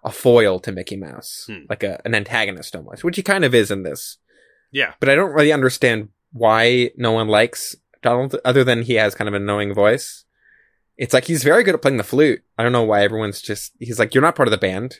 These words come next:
Speaker 1: Get
Speaker 2: Is he
Speaker 1: outta here."
Speaker 2: playing a different song than they're trying to play, like,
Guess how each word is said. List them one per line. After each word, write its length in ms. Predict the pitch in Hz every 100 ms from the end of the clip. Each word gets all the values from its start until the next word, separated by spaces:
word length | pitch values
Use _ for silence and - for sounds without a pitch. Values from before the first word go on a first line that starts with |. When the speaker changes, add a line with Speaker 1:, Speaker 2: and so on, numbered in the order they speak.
| _
Speaker 1:
Get 100 | -
Speaker 2:
Is 40 | 127
he 40 |
Speaker 1:
outta 100 | 151
here." 20 | 135
Speaker 2:
playing 280 | 170 160
a 80 | 143
different 440 | 104 117 - 123 -
song 480 | - 90 90 127 147
than 140 | 104
they're 120 | 104 98
trying 280 | 113 104 92
to 60 |
play, 460 | - 92 92 110 131 _ _ - _ -
like, 160 | 98